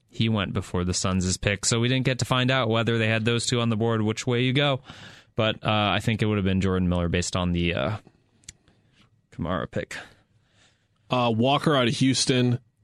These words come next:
Speaker 2: Cason Wallace out of Kentucky, and Kobe Buffkin out of Michigan were my three. Can they get in a good situation, guys? I always have those every year in the first round. Walker gets to play with Tyrese Halliburton.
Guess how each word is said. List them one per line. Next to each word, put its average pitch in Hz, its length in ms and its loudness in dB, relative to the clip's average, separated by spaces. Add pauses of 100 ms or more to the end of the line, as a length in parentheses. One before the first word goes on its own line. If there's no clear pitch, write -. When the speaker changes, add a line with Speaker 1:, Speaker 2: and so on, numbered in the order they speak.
Speaker 2:
Cason 135 420 2
Wallace 117 360 2
out 113 80 2
of - 60 -2
Kentucky, 117 640 0
and 104 480 0
Kobe 120 280 0
Buffkin 113 440 0
out 107 120 0
of 107 60 0
Michigan 110 340 0
were 110 140 2
my 104 180 0
three. 110 520 0 (340)
Can 123 180 0
they 117 100 2
get 117 120 2
in 107 80 2
a 107 40 2
good 107 220 0
situation, 110 580 2
guys? 110 280 2
I 107 60 2
always 107 220 2
have 107 180 0
those 110 200 2
every 113 240 2
year 113 160 2
in 107 60 2
the 98 80 0
first 110 320 0
round. 107 340 0 (460)
Walker 131 560 0 (240)
gets 110 200 -2
to - 80 0
play 117 200 0
with 120 140 2
Tyrese 117 340 2
Halliburton. 90 640 0